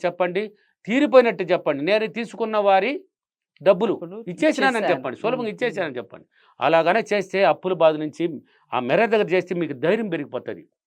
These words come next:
Speaker 1: పిరిగితనం పోతుంది. ధైర్యం, పిరిగితనం, ఎవరైతే ఆ పిరిగితనాన్ని తీసేస్తే ధైర్యాన్ని పెంచుకొని మీలో ఉన్న నె-, ఎనర్జీ పెంచుకోవాలి మీరు. ధైర్యం వచ్చినప్పుడు ఎనర్జీ వస్తది,
Speaker 2: మ్మ్, మ్మ్.
Speaker 1: ఆటోమేటిక్ వస్తది. ప్రతిరోజు చేయండి, వీలైనంత వరకు కొంచెం మౌనం పాటించండి, ధ్యానం చేసుకోండి,
Speaker 2: ఓకే.
Speaker 1: అద్భుతాలు సృష్టించవచ్చు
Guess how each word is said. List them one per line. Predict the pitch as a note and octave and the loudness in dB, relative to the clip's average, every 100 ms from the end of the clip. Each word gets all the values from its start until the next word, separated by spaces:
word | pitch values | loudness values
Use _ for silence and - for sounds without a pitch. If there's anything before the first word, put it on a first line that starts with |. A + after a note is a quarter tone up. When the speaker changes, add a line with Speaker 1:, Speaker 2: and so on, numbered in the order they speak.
| _ | _
Speaker 1:
పిరిగితనం | G#3+ A#3 G#3+ F#3 E3 | -8 -4 -2 -2 -2
పోతుంది. | C#3 B2 F#2+ - _ _ - | -6 -8 -12 -14 _ _ -2
ధైర్యం, | D#3 A3+ A#3 B3 F#3 G2 F3+ | 4 4 6 4 4 -4 -4
పిరిగితనం, | G3+ G3+ G3+ G3+ D#3+ - _ _ _ _ _ _ _ C3+ | -2 2 2 2 0 -8 _ _ _ _ _ _ _ -6
ఎవరైతే | E3 G3 F#3 F3 | -2 0 2 2
ఆ | |
పిరిగితనాన్ని | - F3 F#3 F#3+ F3+ D#3+ | 0 -2 0 0 0 -2
తీసేస్తే | D#3 E3+ D#3+ C#3 | -4 -6 -6 -4
ధైర్యాన్ని | C#3+ F3 D#3 | -2 0 -2
పెంచుకొని | D#3 D#3+ - E3+ D#3 G#2+ - _ _ C#3+ | -4 -10 -6 -4 -4 -6 -12 _ _ -2
మీలో | E3 F3+ | 2 2
ఉన్న | D#3+ D3+ C#3 | 2 -2 -4
నె-, | C#3 C3 - _ - | -4 -6 -6 _ -2
ఎనర్జీ | D3+ G#3 E3+ | 2 2 0
పెంచుకోవాలి | E3+ E3+ F3 C#3+ | -6 -4 -2 -2
మీరు. | A#2+ G#2+ | -4 -2
ధైర్యం | D3 A#3 A#3 | 2 2 2
వచ్చినప్పుడు | A3 B3+ B3 | -2 -2 0
ఎనర్జీ | A3 G#3+ G3 | 0 0 -2
వస్తది, | F3+ F3 F3 | -2 -2 -4
Speaker 2:
మ్మ్, | E3+ | -10
మ్మ్. | D3 - | -8 0
Speaker 1:
ఆటోమేటిక్ | F3+ A#3 A3 F#3+ | 2 2 -2 -2
వస్తది. | D#3 C#3+ G#2 _ _ | -2 -6 -12 _ _
ప్రతిరోజు | D#3 G#3 C4+ C#4 | 0 2 2 2
చేయండి, | B3+ B3 | 0 -2
వీలైనంత | A3+ A#3 A3 G3+ | -2 -4 -4 -4
వరకు | G#3 G3+ | -4 -4
కొంచెం | F#3 G3+ F3+ | -6 -8 -6
మౌనం | F3+ G#3 F3+ | -4 -4 -4
పాటించండి, | F#3 F3+ G3 E3+ | -6 -6 -8 -4
ధ్యానం | D3+ D3 | -2 -2
చేసుకోండి, | B2 A2 A2 F2+ _ _ D#3+ | -8 -14 -16 -18 _ _ -20
Speaker 2:
ఓకే. | D#3 A#2+ | -10 -8
Speaker 1:
అద్భుతాలు | D#3 E3+ - G3 | -8 -8 -2 -2
సృష్టించవచ్చు | D#3+ D#3+ D3 A#2+ A#2 - | -2 -10 -12 -12 -14 -16